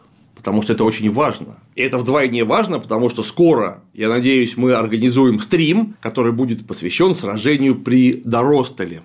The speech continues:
А точнее, не сражению при Доростоле, а осаде города Силистрия на берегу Дуная в современной Болгарии, где, наверное, закатилась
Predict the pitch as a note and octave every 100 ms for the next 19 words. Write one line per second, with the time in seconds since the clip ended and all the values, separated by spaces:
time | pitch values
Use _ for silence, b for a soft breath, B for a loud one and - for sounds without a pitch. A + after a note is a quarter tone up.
0 | _ F2+ E2+ - B2+ B2 A2+ G#2+ F#2 E2+
1 | F#3+ A#3 A3 E3 D3 D3+ D3+ A#2+ - F#2+
2 | F#2+ G#2 A2+ - A#2 G#2 - F3+ F#3+ B2+
3 | A2 A#2+ B2 A2+ G2+ F2 F#2 _ - G#2+
4 | A3+ A3 G#3 G3+ G#3 G3+ b b b b
5 | - D3 F3 F3+ F3+ G3 E3 F3 F#3 F3
6 | E3+ D#3+ - C#3+ D3+ E3 F3 E3 C#3+ E3
7 | D3+ D#3 E3+ D#3+ D#3 D#3 - _ _ _
8 | _ _ _ A#2+ A2 G#2+ B2+ F3+ G#3+ G#3+
9 | G3 F#3 _ A2 D3 D#3 D#3 C#3 E3 F#3+
10 | F#3+ D#3 G#2 G#2